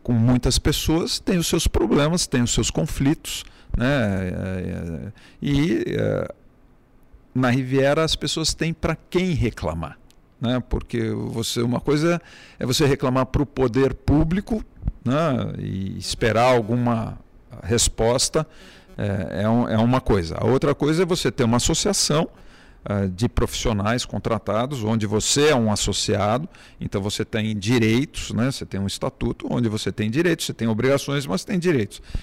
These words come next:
Então a pessoa tem essa, a, essa proximidade de reclamar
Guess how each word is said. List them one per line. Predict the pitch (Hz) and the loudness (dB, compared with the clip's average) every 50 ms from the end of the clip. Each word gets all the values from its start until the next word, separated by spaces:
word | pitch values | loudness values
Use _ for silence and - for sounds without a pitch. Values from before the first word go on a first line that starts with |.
| - - - - | -6 -8 -8 -6
Então | - - - 131 139 160 202 | -4 0 2 4 4 4 4
a | 196 | 2
pessoa | - - 151 - - 131 127 135 156 190 - - - - - - - - - - - - - - - - - - - - | 2 2 0 0 2 2 4 4 4 2 0 -4 -10 -20 -20 -20 -20 -20 -20 -20 -20 -20 -20 -20 -20 -20 -20 -20 -8 -2
tem | - 165 185 196 185 | 2 2 4 4 4
essa, | 139 123 - - 123 110 107 101 101 - - - | 2 2 2 2 2 2 0 0 -2 -6 -8 -4
a, | 107 104 101 - - - | -4 -4 -4 -4 -6 -6
essa | - - - 110 - | -6 -6 -4 -6 -8
proximidade | - _ - 170 202 214 - - - - 156 139 127 123 117 101 107 95 85 104 110 - - - - - - - - - - - | -6 _ 2 4 4 4 4 2 0 2 2 2 2 2 2 0 0 -2 -2 -2 -2 -4 -4 -8 -14 -20 -20 -20 -20 -20 -20 -12
de | - - 107 | -6 -2 0
reclamar | 98 110 - - 139 135 127 117 113 123 151 233 | 2 2 2 2 2 2 4 4 4 2 0 -2